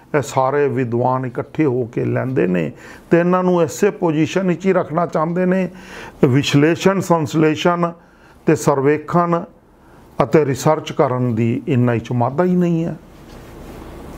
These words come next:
ਪਰ ਇਹਨਾਂ ਵੀਡੀਓਜ਼ ਦਾ ਜਵਾਬ ਅੱਜ ਤੱਕ ਸੁਖਦੇਵ ਬੱਦਨ ਤੇ ਉਸ ਦੀ ਸਮੁੱਚੀ ਟੀਮ ਤੇ ਅੰਬੇਡਕਰਵਾਦੀਆਂ ਨੇ ਨਹੀਂ ਦਿੱਤਾ। ਇਹ ਮੈਂ ਸਕਰੀਨ ਤੇ ਜਿਹੜੀ ਤੁਹਾਨੂੰ ਦੱਸ ਰਿਹਾ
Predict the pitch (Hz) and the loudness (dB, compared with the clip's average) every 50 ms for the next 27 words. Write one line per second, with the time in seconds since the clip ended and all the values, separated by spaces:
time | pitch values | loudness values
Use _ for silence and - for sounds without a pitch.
0 | - - - - - - - - - - 202 196 214 240 - - 208 196 214 226 | -16 -16 -16 -16 -16 -18 -18 -12 -2 2 2 2 2 2 2 2 4 4 4 4
1 | 240 247 240 202 196 190 196 170 160 185 196 214 202 175 160 165 190 180 151 127 | 2 2 2 2 2 2 2 4 4 4 4 4 2 2 2 2 2 2 0 0
2 | 135 131 131 131 139 156 165 165 - - - 180 156 147 143 175 175 175 - 160 | 2 2 2 2 2 0 0 -2 -2 -2 0 0 -2 -2 -2 -4 -2 -2 -2 -2
3 | 156 156 - - 170 165 175 175 - - - - - - - - - - - 151 | -4 -4 -4 -4 -2 -2 -2 -4 -6 -14 -20 -20 -20 -20 -20 -16 -6 -2 0 0
4 | - - 123 123 139 143 156 160 151 139 147 143 143 170 170 165 139 175 160 147 | 0 0 2 4 4 4 4 4 2 2 0 0 0 -2 -2 0 0 0 0 0
5 | 123 - - 143 156 156 135 110 - - - 185 139 123 - - - 175 160 - | 0 -2 0 2 2 2 2 0 -2 -4 -2 -2 -4 -4 -4 0 0 0 2 0
6 | - 147 139 147 156 165 170 165 165 - - - - - - - - - 170 151 | 0 0 0 2 2 2 0 0 -2 -6 -12 -20 -20 -20 -20 -2 2 2 2 4
7 | 143 123 135 143 - - - 156 139 135 127 120 120 104 98 104 117 127 127 139 | 4 4 4 4 2 0 0 0 2 2 2 0 0 -2 -4 -4 -2 -2 0 0
8 | 165 180 165 135 135 139 123 113 95 107 - - - 113 98 - - - - - | 0 0 2 0 0 0 -2 -4 -8 -10 -12 -8 -8 -8 -8 -8 -10 -16 -20 -20
9 | - - - - - - - - - 135 131 139 135 123 127 - - - 131 139 | -20 -20 -20 -20 -20 -20 -6 -2 0 2 2 2 0 0 -2 -2 0 2 2 2
10 | 139 131 113 131 120 104 107 117 113 127 139 156 190 226 - - - - - - | 2 2 2 0 0 2 0 0 0 0 0 -2 -4 -6 -12 -18 -20 -20 -20 -20
11 | - - - - - - - - - - - - - - 143 123 117 120 120 131 | -20 -20 -20 -20 -20 -20 -20 -20 -20 -20 -18 -6 0 2 2 2 4 2 2 2
12 | 160 208 226 - - - - - - - - - - - - - - - - - | 0 0 -2 -4 -8 -16 -18 -20 -18 -18 -18 -18 -18 -18 -18 -18 -18 -18 -18 -18
13 | - - - - - - 139 131 131 - - 131 127 120 120 139 185 | -16 -16 -16 -4 0 2 2 2 2 2 2 2 2 2 0 -2 -4